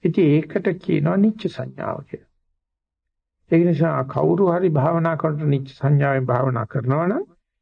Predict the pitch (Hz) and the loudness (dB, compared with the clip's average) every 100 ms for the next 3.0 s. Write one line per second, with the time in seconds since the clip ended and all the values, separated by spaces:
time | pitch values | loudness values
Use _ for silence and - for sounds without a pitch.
0 | - 127 147 190 180 139 143 170 175 175 | -4 0 2 2 2 0 2 2 2 0
1 | 170 170 170 175 170 220 180 165 160 151 | 2 2 2 0 -2 -2 0 0 0 0
2 | 160 196 165 60 50 50 - - - - | 0 -2 -2 -4 -6 -6 -10 -14 -16 -16